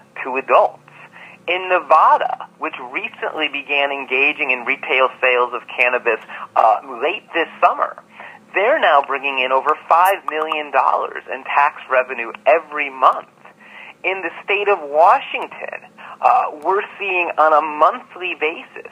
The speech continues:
over a hundred and thirty million dollars worth of transactions taking place, uh, with regard to the sale of marijuana to adults. So we know that we can regulate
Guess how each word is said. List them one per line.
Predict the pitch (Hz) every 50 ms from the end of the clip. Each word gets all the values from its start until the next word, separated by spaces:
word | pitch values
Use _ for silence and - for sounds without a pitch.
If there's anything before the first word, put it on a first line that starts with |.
| _ - -
over | - 165 170 165 170 165
a | 165
hundred | - - - 180 190 196 214 202
and | - 196 - - -
thirty | 170 165 170 170 180 165
million | 151 139 139 143 143 147 156 156 151 151 147 143 127
dollars | 127 120 131 143 151 147 127 110 104 - - -
worth | 110 117 123 -
of | - 123 -
transactions | - - - 131 123 120 107 113 117 135 175 - - - - 80 80 - - -
taking | - 98 87 - - 98 92
place, | - - 104 90 80 76 - - - - - - - - - - -
uh, | - 120 110 -
with | - 123 120 147 165 - - -
regard | 156 156 151 - - 107 101 95 95 98 107 - - - -
to | 139 131 117
the | 117 123 127 127 - - -
sale | - 120 113 110 110 107 110 127 135 - - - - -
of | - 127 135 131
marijuana | 123 127 110 107 98 104 120 123 113 101 95 98 104 107 117 120 - -
to | - 123 123
adults. | 135 - - - 135 190 196 - - - - - - - - - - - - - - - - - - -
So | - 180 165 - - - - - - 240 131
we | 143 - 262 294 285
know | 220 190 - 185 196 240 302 320 - - - - - - - _ _ _ -
that | 156 160 - 135
we | 151 165 160
can | - - 147 123 120
regulate | 120 123 120 117 117 107 101 101 98 95 87